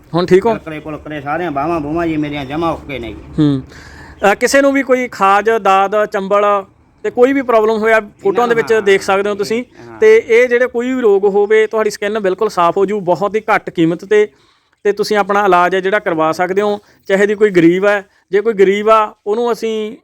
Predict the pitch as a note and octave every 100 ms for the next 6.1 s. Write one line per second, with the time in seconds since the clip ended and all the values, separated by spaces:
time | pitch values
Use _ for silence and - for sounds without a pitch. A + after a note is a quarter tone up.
0 | - A3 A3+ A#3 G#3+ G3 _ _ _ _
1 | - F3 F3 E3+ G3 F#3+ A3 G#3+ A3 G3
2 | F#3 G#3+ G#3 G3+ G3 F#3+ G3+ G3 G3 G#3
3 | G#3 G3 - G3 G#3+ G3 F3+ F3+ G3 G3+
4 | G3+ G3+ G#3+ G3 E3+ D#3+ F3 F#3 F#3 G3
5 | G#3 G#3 G3+ _ _ _ - G3+ G3+ G3+
6 | -